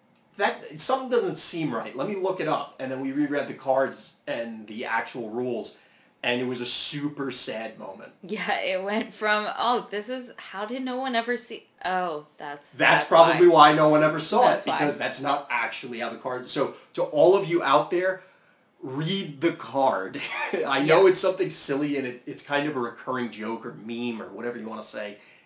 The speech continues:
Speaker 1: in card games in general, but you have to,
Speaker 2: R T F M.
Speaker 1: even if you think you know the card, read it anyway,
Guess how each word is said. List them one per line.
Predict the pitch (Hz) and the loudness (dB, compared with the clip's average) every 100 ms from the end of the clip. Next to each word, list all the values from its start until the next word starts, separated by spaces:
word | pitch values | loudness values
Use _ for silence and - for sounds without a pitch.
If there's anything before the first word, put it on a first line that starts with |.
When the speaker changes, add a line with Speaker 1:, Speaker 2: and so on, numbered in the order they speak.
| _ | _
Speaker 1:
in | 151 135 127 113 - | -4 -2 -4 -8 -12
card | - 123 113 | -2 0 0
games | 110 107 101 | -6 -8 -10
in | 95 | -10
general, | 110 107 90 85 - | -6 -6 -8 -10 -14
but | - - _ _ _ _ - | -16 -16 _ _ _ _ -10
you | 165 | -4
have | 165 160 190 | 6 6 6
to, | |
Speaker 2:
R | 175 | -2
T | |
F | - | -2
M. | 160 | -6
Speaker 1:
even | 247 | -4
if | 233 | -6
you | 196 175 | -6 -12
think | - - 135 156 - | -16 -10 -6 -6 -8
you | 151 139 | -8 -8
know | 110 107 107 113 135 135 | -6 -6 -6 -6 -8 -12
the | |
card, | 107 - 101 101 139 147 _ _ _ _ _ _ - | -18 -14 -6 -6 -6 -10 _ _ _ _ _ _ -14
read | 113 147 175 | -4 -2 2
it | 147 | 4
anyway, | 139 117 95 - | 4 0 -6 -10